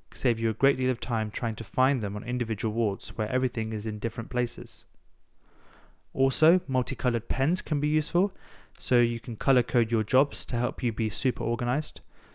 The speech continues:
So for example, referrals can be highlighted in blue, bloods that need to be chased can be red, scans that need to be requested can be green, and so on. And the final one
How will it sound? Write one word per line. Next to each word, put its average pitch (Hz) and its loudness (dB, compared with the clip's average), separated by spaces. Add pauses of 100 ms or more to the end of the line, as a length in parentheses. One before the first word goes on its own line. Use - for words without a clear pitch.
So - -2
for - -2
example, 110 0
referrals 127 2
can 120 -4
be 110 -2
highlighted 110 -2
in 101 -6
blue, 135 -2 (580)
bloods 135 2
that 127 0
need 120 -2
to - -4
be 117 0
chased - 0
can 113 -2
be 104 -2
red, 131 0 (540)
scans 135 0
that 123 0
need 123 -4
to - -8
be 120 0
requested 120 -4
can 117 -6
be 107 -8
green, 139 -2 (140)
and 117 -6
so 127 0
on. 95 -8 (1600)
And 139 0
the 139 0
final 165 4
one 120 0